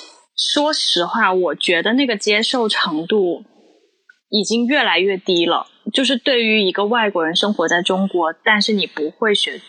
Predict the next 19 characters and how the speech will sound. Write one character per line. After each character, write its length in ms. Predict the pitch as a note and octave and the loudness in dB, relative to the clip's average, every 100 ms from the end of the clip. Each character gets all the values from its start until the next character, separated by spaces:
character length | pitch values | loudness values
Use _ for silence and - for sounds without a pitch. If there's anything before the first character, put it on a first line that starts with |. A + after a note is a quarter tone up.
| - | -8
不 120 | - G3+ | -2 0
会 100 | A3 | 0
说 160 | G#3+ | 0
中 160 | G#3+ A3 | 0 0
文， 180 | F#3+ F3 | 0 0
或 140 | G3+ | 0
者 40 | |
是 140 | F#3 G3 | 0 0
你 140 | F3+ D3 | 0 0
不 80 | G3+ | 0
想 280 | G3 D3+ D3 | 2 0 0
学 220 | - D3 | 0 0
中 160 | F3 | 0
文 140 | F3+ D3 | -2 -2
的 60 | |
话， 60 | - D#3 - - - - | 0 0 0 -2 -4 -4
我 200 | - F#3+ | 0 0
觉 180 | E3+ D#3+ | 0 -2
得 320 | F3+ F#3+ F3+ | 0 0 -2